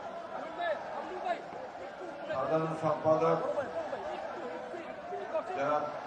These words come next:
মুস্তফা, মুস্তফা, মঞ্চে উপস্থিত আছেন আমাদের কেন্দ্রীয় নেতৃবৃন্দ, বিএনপি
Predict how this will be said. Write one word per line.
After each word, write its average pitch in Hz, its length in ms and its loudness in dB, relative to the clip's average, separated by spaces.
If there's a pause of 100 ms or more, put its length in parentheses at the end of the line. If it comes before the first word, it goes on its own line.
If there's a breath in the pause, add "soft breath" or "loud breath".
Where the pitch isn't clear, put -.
(120)
মুস্তফা, 160 540 4 (3000)
মুস্তফা, 139 440 0 (1800)
মঞ্চে 156 440 0
উপস্থিত 170 400 2 (140)
আছেন 170 300 4 (1600)
আমাদের 147 300 2 (100)
কেন্দ্রীয় 156 380 0
নেতৃবৃন্দ, 165 500 0 (1800)
বিএনপি 151 380 0